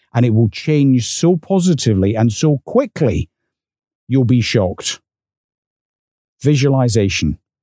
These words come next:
Go out there and grab some faith. Okay, guys, now it is your turn. Thanks so much for listening to this podcast. Throughout it, you were probably thinking of a few people who you would love to hear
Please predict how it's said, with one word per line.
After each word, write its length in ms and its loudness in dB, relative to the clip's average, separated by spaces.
Go 180 0
out 200 -2
there 320 -2
and 140 -2
grab 340 -2
some 200 0
faith. 460 -4
Okay, 340 0
guys, 420 0
now 420 2
it 280 -4
is 460 2
your 320 2
turn. 360 0
Thanks 300 -2
so 100 0
much 240 0
for 140 -2
listening 460 2
to 180 -2
this 440 0
podcast. 640 -2
Throughout 640 -2
it, 180 -2
you 200 0
were 100 2
probably 400 0
thinking 380 0
of 100 2
a 80 0
few 460 0
people 420 -2
who 80 4
you 320 2
would 200 0
love 600 0
to 180 0
hear 580 0